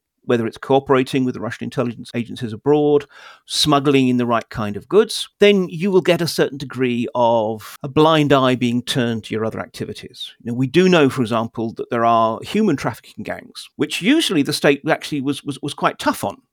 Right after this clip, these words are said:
But nonetheless, being allowed to smuggle humans out of Russia, or usually through Russia, f-, pretty much freely, certainly through the Russian border control points, because the same gangs bring back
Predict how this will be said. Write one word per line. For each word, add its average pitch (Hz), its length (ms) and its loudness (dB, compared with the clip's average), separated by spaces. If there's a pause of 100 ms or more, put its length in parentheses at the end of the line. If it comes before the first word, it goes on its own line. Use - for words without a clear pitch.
(200)
But 151 80 2
nonetheless, 175 380 4
being 170 240 0
allowed 196 340 2
to 170 100 -8
smuggle 196 440 -2
humans 135 440 -4 (120)
out 190 260 0
of 139 120 -4
Russia, 98 400 -6 (100)
or 107 100 -4
usually 120 300 -2
through 180 260 2
Russia, 113 480 -4
f-, - 160 -16 (100)
pretty 320 200 4
much 220 240 2
freely, 143 480 0
certainly 131 320 0
through 131 220 -2
the 123 80 -2
Russian 151 340 0
border 107 240 -6
control 95 420 -10
points, - 540 -10 (200)
because 175 600 2
the 143 80 -4
same 196 380 4
gangs 139 500 0
bring 127 380 2 (100)
back 117 480 -2